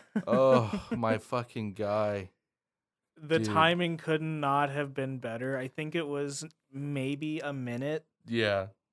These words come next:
Speaker 2: after you had said it.
Speaker 1: Yeah.
Speaker 2: Uh, that you were like, "Oh, man, the Doctor's pretty,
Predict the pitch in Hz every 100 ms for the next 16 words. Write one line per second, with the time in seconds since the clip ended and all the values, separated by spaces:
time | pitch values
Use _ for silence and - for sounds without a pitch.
0 | _ - 127 127 147 135 135 127 - 110
1 | 107 123 143 _ _ _ _ 110 110 104
2 | 104 _ _ _ _ _ _ _ _ 107
3 | 104 104 104 95 80 _ _ _ 147 131
4 | 127 127 120 120 143 147 147 147 117 117
5 | 117 - 120 - 120 110